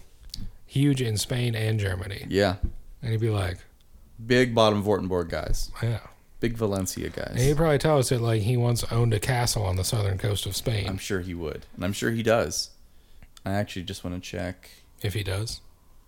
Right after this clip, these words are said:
Speaker 2: Yeah. And by that, I mean I wanna check, uh,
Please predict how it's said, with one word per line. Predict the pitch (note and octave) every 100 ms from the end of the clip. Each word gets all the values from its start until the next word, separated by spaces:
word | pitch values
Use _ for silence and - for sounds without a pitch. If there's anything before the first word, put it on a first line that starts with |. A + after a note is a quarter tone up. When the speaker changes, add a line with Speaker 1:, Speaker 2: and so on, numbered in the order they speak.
| - - -
Speaker 2:
Yeah. | F2+ F2 E2 - - - - - - -
And | G2
by | F2+
that, | F2+ F2 E2+
I |
mean | F2 F2
I |
wanna | F2+ F2+ F2
check, | - - D#2+ - - - - - - - - - - - -
uh, | C2 - - - - - - - - - - -